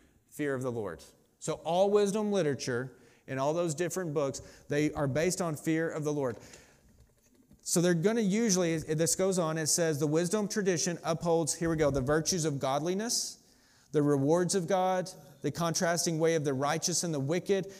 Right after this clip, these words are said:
and the respective ends of both groups." Wisdom and law are closely related because they both celebrate Yahweh's revelation. Okay, what does all that mean? That we want to know the wisdom of God, which begins with fearing and worshiping Him.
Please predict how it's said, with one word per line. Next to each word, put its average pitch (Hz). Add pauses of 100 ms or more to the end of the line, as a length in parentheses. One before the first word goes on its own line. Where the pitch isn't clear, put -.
(100)
and 147
the 147
respective 160
ends 147
of 139
both 135
groups." 123
Wisdom 170
and 175
law 151
are 139
closely 185
related 156
because 147
they 135
both 147
celebrate 151
Yahweh's 139
revelation. 117 (760)
Okay, 139
what 139
does 139
all 143
that 131
mean? 107 (1300)
That -
we 175
want 170
to 156
know 143
the 190
wisdom 185
of 156
God, 127 (180)
which 123
begins 131
with 156
fearing 160
and 147
worshiping 143
Him. 131